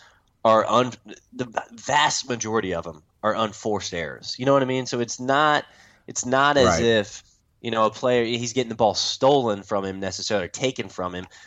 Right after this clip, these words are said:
Speaker 1: but he's just trying to make plays that aren't there.
Speaker 2: He's
Speaker 1: I mean, you saw
Speaker 2: forcing it.
Speaker 1: one, he's forcing it. I mean, it, so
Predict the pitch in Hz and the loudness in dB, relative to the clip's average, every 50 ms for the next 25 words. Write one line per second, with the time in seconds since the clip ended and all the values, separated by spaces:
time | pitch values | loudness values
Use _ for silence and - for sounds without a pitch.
0 | - _ - 127 123 117 - - - - 151 - - - - 202 196 - - - | -16 _ 2 2 2 2 2 -4 -12 -10 -8 -6 -4 -2 0 0 0 0 -2 -8
1 | - - 147 147 143 123 117 110 110 107 104 - - - 123 127 120 107 98 95 | -4 0 0 0 2 0 -2 -4 -4 -4 -4 -6 -8 -2 0 0 0 0 -2 -6
2 | 95 101 - - 101 107 107 - - - - 90 92 87 76 - - 117 113 104 | -8 -8 -8 -4 -4 -2 -2 -4 -6 -10 -8 -6 -6 -6 -6 -8 -8 -10 -8 -6
3 | 98 101 104 160 160 143 - 135 131 120 117 117 117 113 107 104 - _ _ _ | -4 0 4 4 4 6 6 4 4 4 4 2 2 2 2 0 -4 _ _ _
4 | _ _ _ _ - - 147 139 - - - 156 196 233 226 - 117 87 73 76 | _ _ _ _ -6 -6 -4 -4 -4 -2 0 2 2 2 0 -2 -6 -6 -6 -6
5 | 82 107 117 117 117 113 110 98 120 117 110 - 131 131 127 123 123 120 113 | -6 -2 0 0 0 0 -2 -4 -4 -4 -2 2 4 4 6 6 6 4 2